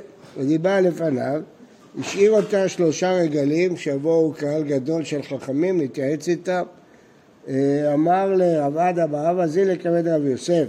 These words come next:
דחריף סכינה. אז על קמא, פשט מאה מתניתין, גוי שהיה מוכר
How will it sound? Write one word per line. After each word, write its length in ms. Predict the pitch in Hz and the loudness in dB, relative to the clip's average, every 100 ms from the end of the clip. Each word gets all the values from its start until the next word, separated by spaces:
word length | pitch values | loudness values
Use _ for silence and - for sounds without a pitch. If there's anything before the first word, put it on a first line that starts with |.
| 104 | -4
דחריף 680 | 123 135 131 175 214 202 - - | -12 -6 0 4 4 2 -4 -10
סכינה. 720 | 165 139 165 156 131 117 104 - - - - - _ - | -10 -2 2 2 2 -4 -10 -14 -20 -20 -20 -20 _ 0
אז 140 | 175 | 2
על 140 | 214 208 | 4 2
קמא, 380 | 214 196 196 185 - - | 0 -2 0 -4 -6 -14
פשט 760 | 143 - 190 208 196 190 180 175 | -12 -6 -2 -2 0 -2 -4 -2
מאה 340 | 170 180 190 | 0 0 0
מתניתין, 800 | 185 175 156 131 123 - 104 104 - - _ _ 123 | -2 -4 0 0 0 -6 -12 -12 -16 -20 _ _ -8
גוי 420 | 120 180 202 139 - | 0 4 4 2 -2
שהיה 300 | - 147 160 | -6 2 2
מוכר 380 | 180 156 165 | 2 0 2